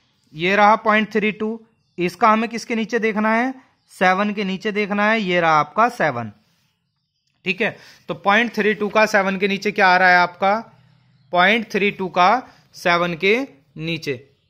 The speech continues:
पॉइंट थ्री टू का सेवन के नीचे आ रहा है कितना? आ रहा है टू वन टू थ्री, टू वन टू थ्री। कितना आ रहा है? टू वन टू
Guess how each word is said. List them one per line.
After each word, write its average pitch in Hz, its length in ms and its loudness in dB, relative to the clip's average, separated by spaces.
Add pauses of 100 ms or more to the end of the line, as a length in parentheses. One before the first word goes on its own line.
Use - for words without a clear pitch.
(280)
पॉइंट 202 360 0
थ्री 208 200 0
टू 196 160 -4
का 190 260 2
सेवन 185 360 -2
के 196 100 -2
नीचे 190 260 -4
आ 175 180 2
रहा 165 160 2
है 165 300 2 (340)
कितना? 208 300 -2 (1160)
आ 160 160 2
रहा 185 140 4
है 202 140 4 (100)
टू 202 160 -4 (280)
वन 180 360 0 (600)
टू 190 240 -2
थ्री, 131 260 -8 (600)
टू 202 220 -2
वन 202 380 2 (600)
टू 202 180 0
थ्री। 135 240 -10 (300)
कितना 214 240 -6
आ 208 80 2
रहा 208 140 2
है? 240 200 2 (1600)
टू 202 120 0 (460)
वन 175 420 4 (420)
टू 190 120 0